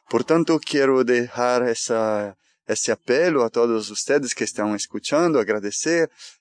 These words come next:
pela, eh, pelo, por este instrumento y, eh, solidarizar con la América Latina entera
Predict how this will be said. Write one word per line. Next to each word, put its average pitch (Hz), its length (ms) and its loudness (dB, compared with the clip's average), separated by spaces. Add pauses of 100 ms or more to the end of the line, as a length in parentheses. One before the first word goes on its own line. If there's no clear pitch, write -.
pela, 110 460 2 (260)
eh, 95 560 -2 (220)
pelo, 104 200 0
por 113 200 2
este 127 380 0
instrumento 120 680 0 (360)
y, 120 640 2 (220)
eh, 113 300 2
solidarizar 151 840 0
con 117 260 0
la 107 100 0
América 131 460 2
Latina 120 340 0
entera 147 480 0